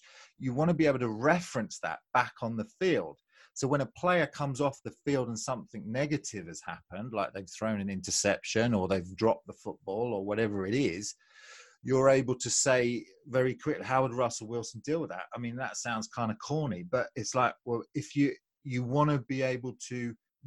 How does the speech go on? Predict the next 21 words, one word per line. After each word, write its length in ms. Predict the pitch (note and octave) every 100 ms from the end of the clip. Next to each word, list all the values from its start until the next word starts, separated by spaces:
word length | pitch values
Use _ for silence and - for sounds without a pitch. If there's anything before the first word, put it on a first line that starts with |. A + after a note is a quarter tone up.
| -
do 160 | D3+ D3+
it 140 | - -
quickly 480 | C#3+ B2+ - F2+
without 260 | F#2 A#2 A2
having 260 | A2 A#2+ A2
to 160 | A#2+
explain 760 | A#2 - - A2+ A#2+ A#2 A2+ G2
it. 260 | D2+ - - - _ _ - _ -
Yeah, 160 | G2+
because 320 | G#2 A#2+ - C3+
you 80 |
don't 100 | E3+
have 120 | D#3+ -
time. 500 | - F#3+ A2 E2+ - _ _ _ - -
So 160 | - D3+
you 180 | D3
have 240 | D3 F3+ F3
to 60 | F3
kinda 280 | - D3+ B2
set 480 | - - D3 -
up 400 | E3 E3 G#2+ -